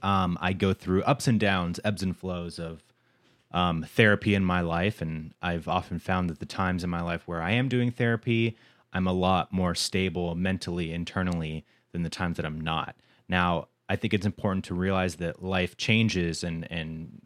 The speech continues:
the way that you feel changes a lot, so it's important to be in tune with that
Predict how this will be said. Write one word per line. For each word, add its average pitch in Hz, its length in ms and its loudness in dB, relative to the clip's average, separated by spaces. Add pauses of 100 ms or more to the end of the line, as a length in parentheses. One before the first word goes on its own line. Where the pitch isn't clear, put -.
(120)
the 90 160 -8
way 95 140 0
that 90 80 0
you 82 140 -4
feel 113 340 4
changes 95 480 0
a 87 60 -2
lot, 95 360 2
so 87 220 0
it's - 120 -6
important 98 420 -4
to - 100 -16
be 87 140 -2
in 82 100 -4
tune 131 220 4
with 104 120 0
that 80 300 0